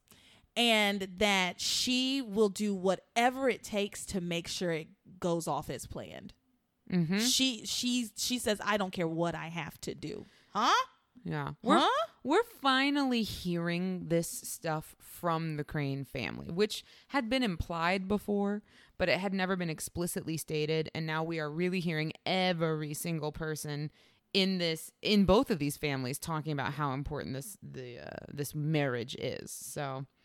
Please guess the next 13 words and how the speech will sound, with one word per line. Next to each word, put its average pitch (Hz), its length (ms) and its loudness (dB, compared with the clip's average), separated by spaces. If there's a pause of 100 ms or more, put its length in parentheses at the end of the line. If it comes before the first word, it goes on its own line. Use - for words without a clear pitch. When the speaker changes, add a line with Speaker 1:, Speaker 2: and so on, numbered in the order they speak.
(140)
Speaker 1:
Yeah. 190 340 -2 (600)
So 269 580 4 (100)
Ethan, 359 520 0 (1200)
Teresa, 277 720 2
Teresa 277 460 0
is, 247 240 0 (160)
uh, - 60 -10 (380)
uh, - 100 -4 (760)
being 196 520 0 (280)
released 233 380 6
from 214 140 0
the 185 60 0
hospital. 185 720 0